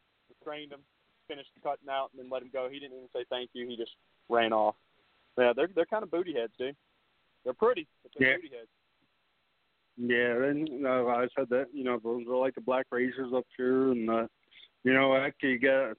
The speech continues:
Speaker 2: couple weeks ago, got the little garter and stuff, and he, he just launched on my hand. He was, he was trying to eat my pinky.
Speaker 1: Oh yeah.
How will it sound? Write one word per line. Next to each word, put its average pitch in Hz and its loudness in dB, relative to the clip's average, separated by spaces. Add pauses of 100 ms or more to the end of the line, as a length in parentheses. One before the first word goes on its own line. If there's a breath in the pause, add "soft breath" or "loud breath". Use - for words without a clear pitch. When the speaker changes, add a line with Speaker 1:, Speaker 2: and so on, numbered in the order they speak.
(100)
Speaker 2:
couple 131 -6
weeks 127 -4
ago, 123 0 (120)
got 123 0
the 123 -2
little 127 0
garter 131 2
and 113 -4
stuff, 113 0
and 127 0
he, 147 2
he 131 -4
just 127 0
launched 123 0
on 127 2
my 127 2
hand. 131 2
He 127 2
was, 143 0 (220)
he 160 4
was 143 0
trying 139 2
to 135 2
eat 147 -2
my 123 -2
pinky. 120 -2 (1300)
Speaker 1:
Oh 160 -2
yeah. 165 0